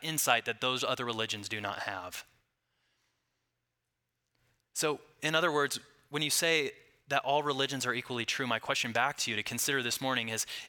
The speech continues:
is that statement true? Because if you think that that statement is true, then you claim to know exclusively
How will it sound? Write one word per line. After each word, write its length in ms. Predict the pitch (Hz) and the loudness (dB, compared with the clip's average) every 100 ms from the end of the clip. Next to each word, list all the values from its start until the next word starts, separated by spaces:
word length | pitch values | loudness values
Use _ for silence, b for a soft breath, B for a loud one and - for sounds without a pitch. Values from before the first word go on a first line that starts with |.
| - | -2
is 220 | 147 147 | -2 0
that 260 | 123 131 - | 2 2 0
statement 460 | - 123 117 120 | 0 -2 -4 -4
true? 340 | - 147 104 90 - _ _ _ _ _ _ _ _ _ _ _ _ _ _ _ - | 0 0 0 -6 -14 _ _ _ _ _ _ _ _ _ _ _ _ _ _ _ -4
Because 260 | 135 147 | 0 0
if 80 | 135 | 0
you 100 | 147 | -2
think 240 | - 160 165 | 0 0 0
that 140 | 143 | 4
that 200 | 139 151 | 4 4
statement 400 | - 156 143 139 | 4 2 2 0
is 100 | 123 | 0
true, 580 | - - 156 139 107 107 B B | 0 2 2 4 2 0 B B
then 100 | 143 | -2
you 120 | 151 | 0
claim 320 | 175 - 165 160 | -2 0 0 2
to 140 | 156 | 0
know 220 | 151 143 - | 2 2 2
exclusively 1120 | 160 180 - - 156 175 - 113 110 98 107 | 0 2 2 0 0 2 2 0 0 0 -4